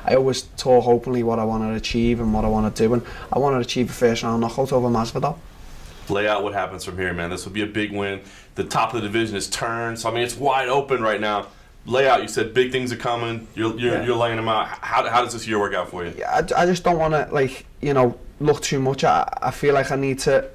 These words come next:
Speaker 1: respect my opponent enough to just worry about Saturday, but now that there's been a change of tide in, in, in,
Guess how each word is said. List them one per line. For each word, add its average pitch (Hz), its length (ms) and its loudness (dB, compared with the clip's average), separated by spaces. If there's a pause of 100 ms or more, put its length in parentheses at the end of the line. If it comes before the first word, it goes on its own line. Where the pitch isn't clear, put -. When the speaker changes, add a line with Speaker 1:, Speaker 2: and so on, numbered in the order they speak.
(160)
Speaker 1:
respect 131 440 -2
my 135 100 -2
opponent 123 420 0
enough 131 240 -2
to 127 140 -2
just 120 260 -4 (800)
worry 127 240 6
about 123 240 2
Saturday, 131 340 0
but 127 260 0 (380)
now 143 220 4
that 143 200 0
there's 135 120 0
been 139 160 0
a 131 80 0
change 131 380 0
of 123 100 -4
tide 123 420 4
in, 127 200 0
in, 120 160 0
in, 117 280 -2